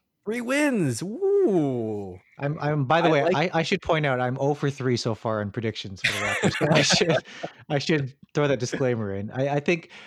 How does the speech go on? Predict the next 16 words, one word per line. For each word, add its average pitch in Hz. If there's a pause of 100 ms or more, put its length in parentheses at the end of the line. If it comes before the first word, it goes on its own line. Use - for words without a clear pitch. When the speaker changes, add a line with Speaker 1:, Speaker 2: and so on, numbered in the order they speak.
(120)
Speaker 2:
what 233
are 220
you 214
cap 160
with 123
this? 104
L-, 160
uh, 156
if 151
I'm 185
gonna 180
be, 147
uh, 135
I 127
guess, 135
more, 120